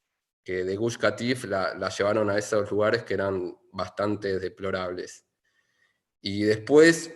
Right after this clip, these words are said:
yo habiendo vivido de cerca la, la situación de la Itnatkut, porque estaba ahí, em, ¿vos realmente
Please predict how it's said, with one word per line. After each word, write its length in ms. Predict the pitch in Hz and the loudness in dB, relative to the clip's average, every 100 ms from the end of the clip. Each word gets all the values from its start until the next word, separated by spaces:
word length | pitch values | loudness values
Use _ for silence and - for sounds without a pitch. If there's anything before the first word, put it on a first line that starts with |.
| - - | -20 -20
yo 260 | - - 139 | -4 4 6
habiendo 440 | 143 151 147 143 | 8 8 8 8
vivido 380 | 113 120 139 135 | 6 6 8 8
de 100 | 110 | 8
cerca 580 | - 131 120 - 104 95 | 6 6 6 4 2 2
la, 220 | 92 92 | 0 -2
la 160 | 95 95 | -2 -4
situación 460 | 98 95 92 117 | -6 -6 -2 0
de 80 | 117 | 2
la 80 | 98 | 0
Itnatkut, 600 | 98 95 - 151 143 - | -2 -6 -2 0 0 0
porque 280 | 95 92 90 | -12 -10 -12
estaba 400 | - 110 107 98 | -2 2 2 4
ahí, 500 | 123 123 123 - - _ _ _ _ _ _ _ | 2 2 0 -6 -20 _ _ _ _ _ _ _
em, 640 | 98 92 92 92 92 92 92 - - _ _ _ _ _ | -4 -2 -2 -4 -4 -6 -8 -12 -12 _ _ _ _ _
¿vos 240 | - 139 156 | 2 4 8
realmente 1160 | 143 147 147 151 151 151 151 147 - - - | 8 8 8 8 6 6 6 6 2 -16 -20